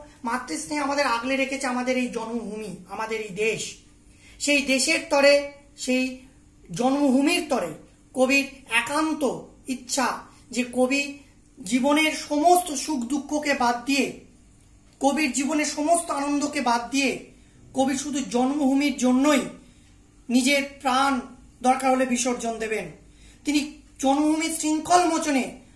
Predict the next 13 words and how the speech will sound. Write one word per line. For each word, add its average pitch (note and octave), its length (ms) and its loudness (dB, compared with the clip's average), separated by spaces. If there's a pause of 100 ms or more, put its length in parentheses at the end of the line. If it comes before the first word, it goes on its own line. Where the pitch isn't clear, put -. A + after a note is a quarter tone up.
(140)
বদ্ধপরিকর। A#3+ 840 0 (440)
তিনি D4+ 220 4
এগিয়ে D4+ 260 4
আসতে D#4+ 300 0
চেয়েছেন C#4+ 420 2 (380)
মাতৃভূমির C4 920 0 (280)
এই, C4+ 340 0 (340)
আহ, A3+ 640 -2
শোষ-, C4+ 480 -2
শৃঙ্খলামুক্ত C#4+ 800 0
মাতৃভূমিকে B3 760 -2
দেখতে G#3 420 -8 (800)
চেয়েছেন B3 420 -2